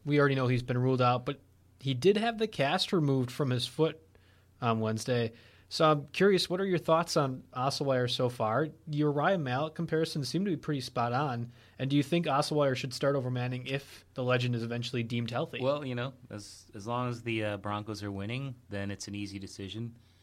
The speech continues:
Speaker 2: to not rush Peyton Manning back. Um, I mean, I, I, I do believe that they intend to, uh, give him another chance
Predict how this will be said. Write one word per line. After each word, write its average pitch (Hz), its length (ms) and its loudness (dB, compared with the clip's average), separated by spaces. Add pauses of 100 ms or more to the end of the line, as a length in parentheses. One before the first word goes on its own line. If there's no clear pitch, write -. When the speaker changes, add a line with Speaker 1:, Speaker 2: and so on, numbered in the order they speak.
(280)
Speaker 2:
to 113 140 -8
not 107 320 -4
rush 107 320 -6
Peyton 107 260 -8
Manning 104 320 -6
back. 104 440 -8 (180)
Um, 92 480 -10 (760)
I - 60 -12
mean, 107 140 -4
I, 113 100 -4
I, 127 360 -6
I 135 160 -2 (440)
do 135 120 -2
believe 107 360 -4
that 92 180 -10
they 95 300 -8 (340)
intend 104 480 -8
to, 95 320 -8
uh, 92 260 -6 (280)
give 101 160 -8
him 98 80 -6
another 95 240 -8
chance 98 420 -10